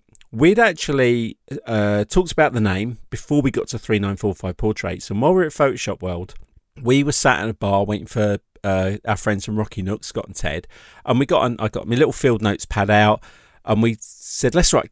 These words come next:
let's try and come up with something." And we came up with the first ever draft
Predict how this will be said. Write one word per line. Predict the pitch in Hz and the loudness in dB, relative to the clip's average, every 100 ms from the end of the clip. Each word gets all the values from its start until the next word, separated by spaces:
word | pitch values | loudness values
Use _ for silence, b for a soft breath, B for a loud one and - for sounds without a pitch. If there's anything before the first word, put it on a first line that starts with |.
| - | -8
let's | 117 - | -8 -6
try | - 151 | -2 -2
and | 131 | 0
come | 143 127 | 2 0
up | |
with | - | -2
something." | - 95 90 95 98 | -4 -4 -4 -6 -4
And | |
we | 113 | 0
came | - 175 175 | 2 4 4
up | 151 117 | 2 0
with | |
the | 110 | -6
first | - - 127 120 127 - | -6 0 4 4 2 -4
ever | - 104 104 | -6 -4 -2
draft | 110 95 90 85 - | -2 -2 -4 -14 -16